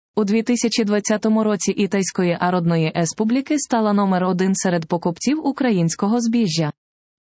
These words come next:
Тобто Україна виявилася одним із гарантів продовольчої безпеки Піднебесної. Однак цього року через російську агресію та блокування чорноморських портів експорт агропродукції зупинився.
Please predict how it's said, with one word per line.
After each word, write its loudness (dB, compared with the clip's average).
Тобто 0
Україна 2
виявилася 0
одним 0
із 0
гарантів 0
продовольчої 0
безпеки -2
Піднебесної. 0
Однак 0
цього 0
року 0
через 0
російську 0
агресію 0
та -2
блокування 0
чорноморських 0
портів -2
експорт -2
агропродукції 0
зупинився. -2